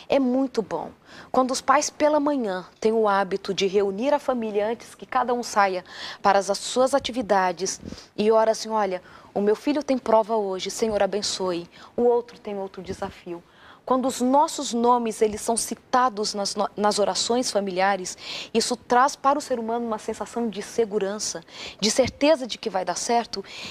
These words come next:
que não há desafio no dia que não é melhor enfrentado,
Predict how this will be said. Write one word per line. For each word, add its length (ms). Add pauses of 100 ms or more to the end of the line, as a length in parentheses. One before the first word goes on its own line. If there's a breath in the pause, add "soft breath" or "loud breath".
(140 loud breath)
que 80
não 200
há 80
desafio 540
no 160
dia 460
que 120
não 200
é 40
melhor 300
enfrentado, 720